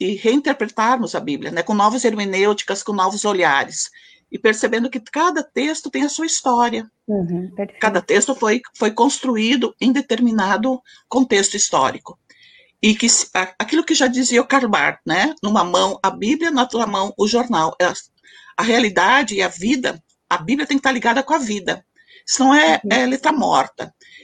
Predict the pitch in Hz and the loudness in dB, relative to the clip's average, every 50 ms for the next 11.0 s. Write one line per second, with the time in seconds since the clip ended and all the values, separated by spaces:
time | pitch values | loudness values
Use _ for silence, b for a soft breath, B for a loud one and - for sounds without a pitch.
0 | B B 208 208 208 277 - - - 330 - 330 294 262 254 269 294 339 370 370 | B B 4 4 4 4 2 0 0 0 2 2 2 2 4 4 2 2 0 0
1 | 330 302 285 - 262 226 - - 214 214 214 226 240 - - 220 208 208 220 208 | -2 -2 -2 -2 -4 -4 -4 -6 -4 -4 -2 -2 -4 -6 -8 -8 -6 -6 -4 -4
2 | 214 202 196 196 185 202 226 233 - - 208 208 196 214 - 202 175 185 196 226 | -4 -4 -4 -4 -2 -4 -4 -4 -6 -8 -6 -6 -6 -6 -8 -10 -10 -6 -4 -4
3 | 233 220 190 - - - 170 175 196 196 196 214 254 214 220 - - 160 175 233 | -4 -4 -6 -6 -4 -4 -4 -4 -4 -4 -2 0 0 0 0 -2 -2 -2 0 0
4 | 269 269 254 170 151 175 247 311 - _ _ _ _ _ _ _ _ _ _ _ | 2 2 2 0 2 0 0 0 -2 _ _ _ _ _ _ _ _ _ _ _
5 | _ _ - 180 202 220 220 240 208 208 226 - 202 214 214 208 196 190 196 220 | _ _ -2 0 2 2 2 2 0 0 0 0 0 0 2 4 4 4 4 2
6 | 226 - - - 254 233 226 _ _ - - 240 254 240 233 247 - - 208 - | 0 0 0 0 0 -2 -4 _ _ 0 2 2 2 2 0 -2 2 0 0 0
7 | - - 196 170 160 165 202 233 262 233 247 240 - 226 220 202 202 - - 208 | 0 -4 -6 -8 -6 -2 0 2 2 2 0 -2 -4 -4 -6 -6 -8 -6 -2 0
8 | 185 208 220 220 214 233 220 180 156 - _ _ - 214 185 190 190 185 190 185 | 2 2 2 2 2 0 2 0 -2 -4 _ _ -6 -4 -2 -2 -4 -4 -6 -8
9 | _ _ - - - 285 311 294 294 277 277 - 220 214 214 202 214 - 180 196 | _ _ -10 -6 -2 0 2 4 4 4 4 2 0 0 0 -4 -6 -4 -6 -4
10 | - - - - 208 208 196 202 202 214 B B B B B - - - - | -2 -2 0 0 0 0 0 0 -2 -4 B B B B B -8 -6 -6 -6